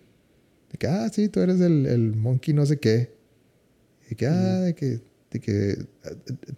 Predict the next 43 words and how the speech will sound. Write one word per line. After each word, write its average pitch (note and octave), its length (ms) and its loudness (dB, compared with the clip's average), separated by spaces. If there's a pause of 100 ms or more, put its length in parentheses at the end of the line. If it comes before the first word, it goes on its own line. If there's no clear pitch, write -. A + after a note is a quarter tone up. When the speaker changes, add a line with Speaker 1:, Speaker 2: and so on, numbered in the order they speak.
(140)
Speaker 1:
te A#2 100 4
ha A2+ 60 4
de C#3+ 80 6
estar D3+ 240 2
ardiendo C#3 460 4
la, A#2+ 220 4
la G#2 100 4
sangre A2+ 320 2
porque G#2 200 0
no G2+ 120 2
puedo A2 140 2
hacer A2 260 2
nada, F#2 340 -2 (220)
¿no? G2+ 180 0
Ni, G#2 160 2
ni G2+ 180 0
siquiera G#2 320 0
me A2+ 120 0
puedes G#2 560 -2 (800)
tocar F#2 420 0
y F#2 40 -2
no F#2 120 -2
sé F#2+ 100 -2
qué. G2+ 100 -2
O G2+ 40 2
sea, G#2+ 100 2
como A2 180 0
que G#2 200 2
ya, A2 260 2
como C3 160 2
que A2 160 4
ya A2 600 2 (120)
calienta G#2 340 2
huevos, A2 300 2
ya. B2+ 180 0 (460)
Speaker 2:
Sí, B2 200 0
ya, A2+ 180 4
ya A2+ 200 2
ahí A#2 240 2
tentándolo. A2+ 580 0 (760)
Speaker 1:
De G2+ 180 4
que G2+ 260 4
nomás, G#2 500 2